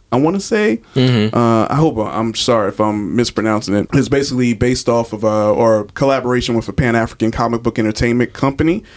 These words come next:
Speaker 1: Uh, we got the Muppets Mayhem, National Treasure, Prom Pack, Proud Family, Santa Clauses, Win or Lose, Zootopia.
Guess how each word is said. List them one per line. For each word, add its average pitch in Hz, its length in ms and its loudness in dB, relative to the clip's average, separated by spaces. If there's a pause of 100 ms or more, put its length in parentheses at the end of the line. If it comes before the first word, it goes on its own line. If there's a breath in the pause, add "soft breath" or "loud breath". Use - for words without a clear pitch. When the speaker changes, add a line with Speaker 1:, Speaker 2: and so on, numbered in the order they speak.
(260 loud breath)
Speaker 1:
Uh, 101 300 0 (100)
we 107 80 -6
got 120 160 0
the 120 60 -6
Muppets 127 400 -2
Mayhem, 143 480 0
National 120 340 -2
Treasure, 135 500 0
Prom 135 360 0
Pack, 123 340 0 (420 loud breath)
Proud 208 380 2
Family, 123 560 -2
Santa 247 460 -2
Clauses, 127 600 -2
Win 226 200 0
or 233 60 0
Lose, 147 500 2
Zootopia. 175 920 0